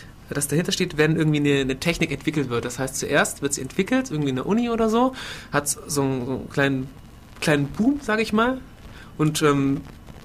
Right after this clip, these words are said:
ist noch unausgereift, keine Ahnung, wird nicht richtig aufgegriffen, die Welt ist noch nicht bereit dafür, geht wieder Popularität wieder runter und dann, wenn die Zeit reif ist oder das Ganze ein bisschen ausgekostet ist, kommt wieder eine Firma oder sowas, greift das wieder auf und dann wird's ganz groß vermarktet. Anscheinend ist es so, dass, oder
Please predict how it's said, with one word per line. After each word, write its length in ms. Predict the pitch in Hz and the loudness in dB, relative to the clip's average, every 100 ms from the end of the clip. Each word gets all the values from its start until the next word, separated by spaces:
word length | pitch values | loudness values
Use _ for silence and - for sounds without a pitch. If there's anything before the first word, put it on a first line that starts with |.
| - | -2
ist 140 | 165 156 | 0 2
noch 160 | 156 | 0
unausgereift, 840 | 156 180 208 202 196 180 185 190 - | 2 2 2 4 4 6 4 0 0
keine 220 | 143 139 | 0 4
Ahnung, 320 | 165 196 160 | 4 4 2
wird 140 | 165 | 0
nicht 100 | 147 143 | -2 -4
richtig 200 | - - | -4 0
aufgegriffen, 600 | 208 208 185 226 220 185 | 2 0 2 2 4 2
die 200 | 143 139 | 4 4
Welt 100 | 156 | 4
ist 80 | |
noch 60 | 147 | 2
nicht 140 | 131 | 0
bereit 260 | 135 131 185 | 2 2 2
dafür, 380 | 202 220 247 262 - - - - - - - - | 0 4 4 2 -4 -14 -14 -18 -18 -18 -18 -2
geht 200 | 165 175 | 0 2
wieder 160 | 165 156 | 4 2
Popularität 640 | 165 156 151 151 180 - | 2 0 -2 0 -2 0
wieder 140 | 143 | 0
runter 400 | 127 196 262 277 277 - - - - - - - - | 2 2 4 0 -2 -16 -18 -18 -18 -18 -18 -18 -2
und 200 | 160 156 | 0 4
dann, 380 | 160 226 247 185 | 4 6 4 4
wenn 80 | 156 | 2
die 60 | |
Zeit 280 | 156 165 - | 2 0 4
reif 220 | 151 233 | 4 4
ist 240 | 254 247 160 | 2 2 4
oder 140 | 147 | 4
das 160 | 143 147 | 2 0
Ganze 160 | 151 | -2
ein 40 | - | -2
bisschen 80 | - | 0
ausgekostet 440 | 190 202 214 214 196 | 0 0 0 0 -2
ist, 80 | |
kommt 140 | - 160 | -2 2
wieder 100 | 165 | 2
eine 100 | 147 | 2
Firma 460 | - 208 247 262 | 4 6 6 4
oder 160 | 233 220 | 2 0
sowas, 320 | 220 220 - | 2 2 0
greift 260 | - 185 208 | 2 2 4
das 140 | - | 0
wieder 180 | 180 160 | 4 4
auf 280 | 190 262 - | 4 2 0
und 340 | - - - | -10 -12 -2
dann 80 | 147 | 0
wird's 160 | 147 - | 2 2
ganz 200 | 190 - | 2 4
groß 220 | 165 165 | 2 2
vermarktet. 580 | 143 127 139 - 117 - | 0 2 0 0 -2 -2
Anscheinend 360 | 131 147 156 | 0 2 2
ist 120 | 151 | 0
es 140 | 147 - | -2 2
so, 140 | 165 | 2
dass, 260 | 165 135 135 | 4 0 2
oder 240 | 123 120 | 0 -2